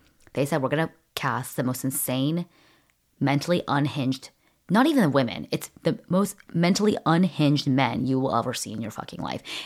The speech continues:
And I think that, if anything,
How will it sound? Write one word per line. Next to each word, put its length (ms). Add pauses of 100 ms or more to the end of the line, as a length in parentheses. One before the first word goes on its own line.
And 140
I 140
think 540 (800)
that, 420 (480)
if 220
anything, 640